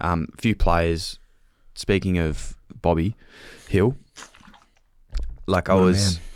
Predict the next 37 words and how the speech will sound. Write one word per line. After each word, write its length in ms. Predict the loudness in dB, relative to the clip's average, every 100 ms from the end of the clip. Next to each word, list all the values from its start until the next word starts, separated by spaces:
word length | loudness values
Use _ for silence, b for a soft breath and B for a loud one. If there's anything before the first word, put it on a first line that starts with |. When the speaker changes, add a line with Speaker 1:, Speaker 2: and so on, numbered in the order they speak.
| -8
Speaker 1:
lucky 280 | -2 -2 0
enough 220 | -2 -4 -4
to 460 | -2 -2 -2 -6 -12 _ _ -12
play 240 | -4 -2 0
with 160 | -2
him, 500 | -4 -4 -4 -4 -8 -16 -20 -18 -10 -6
uh, 220 | -4 -2
at 100 | -2
the 60 | -2
Giants 360 | -2 0 -2
when 100 | -2
he 60 | -2
was 80 | -2
Speaker 2:
Mm. 40 |
Speaker 1:
at 20 |
the 80 | -4
Giants. 480 | -4 -4 -4 -4 -4
Speaker 2:
Oh, 40 |
yeah, 40 | -6
true. 340 | -6 -6 -6 -4
Speaker 1:
And 440 | -4 -2 -4 -8 -12 -16 _ _ _ _ _ _ _ _ _ _ _ _ -20 -20 -8
can 80 | -4
we 60 |
just 100 | -2
talk 100 | 0
about 160 | 0 0
me 120 | -2
for 100 | -6
a 20 |
second? 320 | -10 -10 -12 -4
Speaker 2:
Yeah, 160 | -2 0
let's 200 | 2 4
do 160 | 4 2
it. 60 | -2
Speaker 1:
<clears throat> 80 | -8
So, 160 | 2 2
Speaker 2:
Happily. 340 | 4 0